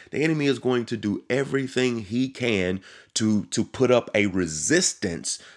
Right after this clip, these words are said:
to your success. He's not gonna just allow you to have resistance-free success. That's not, that's not his M O. That's not how he works. So what we can do is we can be smart about that and know that there is a real enemy that we fight. There is resistance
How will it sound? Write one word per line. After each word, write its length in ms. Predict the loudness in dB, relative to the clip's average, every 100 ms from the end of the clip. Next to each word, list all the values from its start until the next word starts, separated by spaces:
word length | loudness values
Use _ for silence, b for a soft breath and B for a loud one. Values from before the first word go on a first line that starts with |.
| -4
to 100 | 0
your 160 | 2
success. 540 | 2 -2 -6 -4 -2 -2
He's 140 | -2
not 200 | 2 2
gonna 160 | 0 -2
just 240 | -4 -4
allow 280 | -2 0 0
you 120 | 0
to 100 | 0
have 260 | 2 0 0
resistance-free 920 | -4 -2 -4 -4 -6 -8 -6 -2 -2
success. 460 | -2 -8 -2 -2 0
That's 200 | -2 -2
not, 280 | -4 -4 B B
that's 160 | -6 -2
not 180 | -2 2
his 200 | 0 2
M 200 | 2 4
O. 160 | 2 2
That's 180 | 0
not 180 | 0 -2
how 140 | 0 -2
he 140 | -2
works. 380 | 0 0 -2 -8 B B
So 180 | 2 4
what 280 | 6 2
we 260 | 2 0 0
can 220 | 0 -2
do 240 | 2 4 4
is 160 | 2
we 120 | -2
can 160 | -4 0
be 140 | 0
smart 460 | -2 -4 0 2 0
about 320 | 2 0 2
that 220 | 0 0 B B B
and 340 | 2 2 2 2
know 220 | 4 4
that 240 | 2 4
there 160 | 4 4
is 220 | 2 2
a 100 | 2
real 540 | 2 2 2 4 2 0
enemy 380 | 2 2 2 0
that 240 | 0 -2 -2
we 100 | -4
fight. 360 | -4 -4 0
There 120 | 0
is 400 | 4 4 4 2 B B B
resistance 920 | 0 0 2 2 2 0 -4 -2 -8